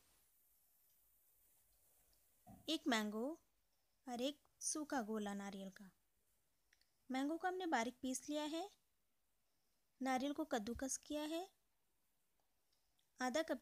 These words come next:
चीनी, आठ दस ड्राई फ्रूट्स कटे हुए,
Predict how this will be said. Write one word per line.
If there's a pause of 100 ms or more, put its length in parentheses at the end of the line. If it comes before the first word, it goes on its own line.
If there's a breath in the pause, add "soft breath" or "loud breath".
(100)
चीनी, (1700)
आठ
दस
ड्राई
फ्रूट्स
कटे
हुए,